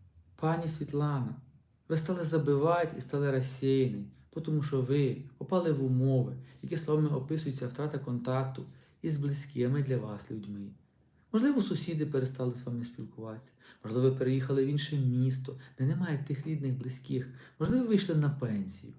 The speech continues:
І тепер ви вже не та пані Світлана, яка була колись, яка йшла, гроза всіх морей, всі її боялися. Ви вже не авторитет. Ви чуть все, може, покинутою, може, одинокою, може, білою вороною.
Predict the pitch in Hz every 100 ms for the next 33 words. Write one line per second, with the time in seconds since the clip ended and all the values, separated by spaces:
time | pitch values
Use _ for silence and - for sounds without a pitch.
0 | _ _ - 131 165 156 151 156 147 151
1 | 156 156 156 - 208 196 180 139 120 -
2 | - - _ - - 165 175 165 - 170
3 | 147 180 180 180 170 185 170 175 180 175
4 | 170 170 185 185 175 - 156 143 170 170
5 | - - 170 185 180 160 131 - - -
6 | 123 147 170 156 190 180 165 - - -
7 | - 180 165 156 170 175 175 175 165 -
8 | 170 170 165 156 160 165 165 156 135 135
9 | 147 165 156 156 151 147 - 135 135 131
10 | 131 123 - - _ _ _ - 202 185
11 | - - 131 131 127 127 - 127 127 120
12 | 127 127 - - - 196 190 156 147 135
13 | 135 127 - 131 - - _ _ _ _
14 | 190 175 151 165 156 151 135 131 120 117
15 | 110 113